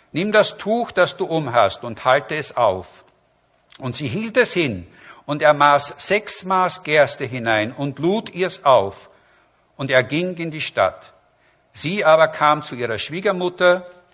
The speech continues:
die sprach, wie steht's mit dir, meine Tochter? Und sie sagte ihr alles, was ihr der Mann getan hatte, und sprach,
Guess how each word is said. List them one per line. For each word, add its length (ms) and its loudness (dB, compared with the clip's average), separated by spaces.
die 80 -6
sprach, 520 2
wie 120 -4
steht's 460 -2
mit 240 -8
dir, 140 0
meine 300 2
Tochter? 600 -2
Und 140 -10
sie 100 -8
sagte 400 2
ihr 160 2
alles, 400 0
was 200 0
ihr 120 -6
der 120 0
Mann 280 2
getan 520 0
hatte, 440 -2
und 140 -10
sprach, 540 2